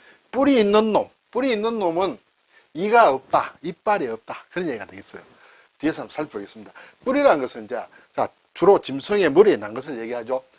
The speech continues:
이것이 이제 말하자면 고기 덩어리다, 고기 육자라 생각하면 됩니다. 고기, 고기 덩어리에서 이렇게 뿔이 솟아났다. 아, 그것이 뿔각이란 모양으로, 어, 바뀌었다. 놈자자는,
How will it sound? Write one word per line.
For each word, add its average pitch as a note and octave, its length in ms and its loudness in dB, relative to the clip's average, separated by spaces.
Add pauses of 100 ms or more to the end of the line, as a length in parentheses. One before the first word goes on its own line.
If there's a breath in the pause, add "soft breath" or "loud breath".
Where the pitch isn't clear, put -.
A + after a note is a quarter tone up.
(180 soft breath)
이것이 G3 320 0
이제 C#3 260 2 (380 soft breath)
말하자면 C#3+ 500 -2 (220 soft breath)
고기 G3 320 0
덩어리다, G3 600 2 (180)
고기 D3 220 -4
육자라 A3+ 440 4
생각하면 C#3+ 880 -2
됩니다. G#2 340 -16
고기, E3+ 360 0 (140 loud breath)
고기 A3+ 320 4
덩어리에서 F#3+ 560 4
이렇게 E3+ 180 0
뿔이 A#3 280 -4
솟아났다. - 640 0 (200 soft breath)
아, A#2+ 60 -10
그것이 F#3 260 -4
뿔각이란 A3 640 -2
모양으로, C#3+ 440 -2 (360 soft breath)
어, G#2 440 -12
바뀌었다. G2 600 -6 (800 soft breath)
놈자자는, F#3+ 680 2